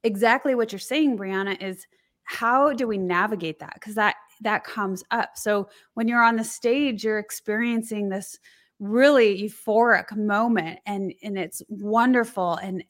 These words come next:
the crowd is pleased, and you're getting this energy that is just way out there. And then the next day it's like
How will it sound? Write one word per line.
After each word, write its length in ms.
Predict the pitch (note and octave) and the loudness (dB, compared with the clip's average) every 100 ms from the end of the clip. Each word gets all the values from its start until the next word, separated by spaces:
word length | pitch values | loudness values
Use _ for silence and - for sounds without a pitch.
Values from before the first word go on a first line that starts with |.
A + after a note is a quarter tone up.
| _ - | _ -10
the 100 | G#3+ | -10
crowd 500 | - - A3+ B3 A3 | -6 4 6 6 2
is 140 | G3 | -6
pleased, 720 | _ - A#3+ B3 A3 F#3 F3+ | _ -6 -2 0 0 -2 -4
and 140 | G3+ G3 | -6 -4
you're 160 | G3+ | -4
getting 380 | F#3+ G#3 A3+ A#3+ | -2 -2 0 0
this 200 | G3+ F#3+ - _ | -2 -4 -12 _
energy 680 | A3 B3+ C#4 A3 F#3+ F#3 F3+ | 2 4 4 0 -2 -4 -4
that 160 | G3 G3 | -4 -6
is 200 | F#3+ - | -6 -8
just 260 | F#3+ - _ - _ _ | -12 -14 _ -20 _ _
way 500 | - F#3+ B3 B3+ F#3+ - | -10 0 4 4 4 -2
out 260 | G#3 G#3+ - | 0 0 -2
there. 380 | C#3 - - - _ _ _ - | -8 -6 -6 -10 _ _ _ -2
And 120 | A#3 | 2
then 260 | A3+ A3 - | 2 0 -2
the 100 | A#3+ | -2
next 340 | A3 F3+ - - | -2 -2 -6 0
day 280 | B3+ B3 A3+ | 2 4 4
it's 220 | G#3+ - | 0 2
like 440 | G#3+ G#3 - - | 4 4 0 -20